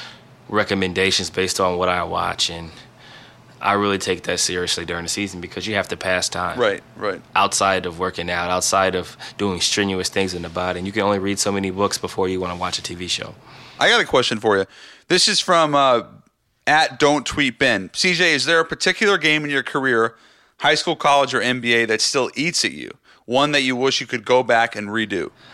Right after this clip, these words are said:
Speaker 1: Um, two. My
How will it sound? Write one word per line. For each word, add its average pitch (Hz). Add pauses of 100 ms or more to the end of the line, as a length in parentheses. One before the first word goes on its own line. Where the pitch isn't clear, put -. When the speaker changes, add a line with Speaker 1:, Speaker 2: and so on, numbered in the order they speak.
(340)
Speaker 1:
Um, 123 (800)
two. 151 (1300)
My 101